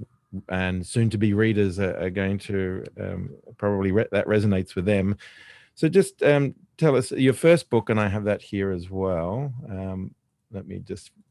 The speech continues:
tell everyone what that is. One Life, How to Have the Life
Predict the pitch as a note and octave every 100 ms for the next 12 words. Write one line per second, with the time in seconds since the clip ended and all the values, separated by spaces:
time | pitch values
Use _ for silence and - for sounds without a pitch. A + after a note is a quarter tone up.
0 | - _ - F#2 E2+ F#2 F#2+ F#2 F#2 F#2+
1 | - - - - G2+ A2 D#3 F3 - -
2 | - - _ - - F#2+ A#2 D3+ C3+ G#2
3 | C2 C#2 - D#2+ G#2+ A#2 A2+ F#2+ A2 G#2
4 | F2+ F2 G2 G#2+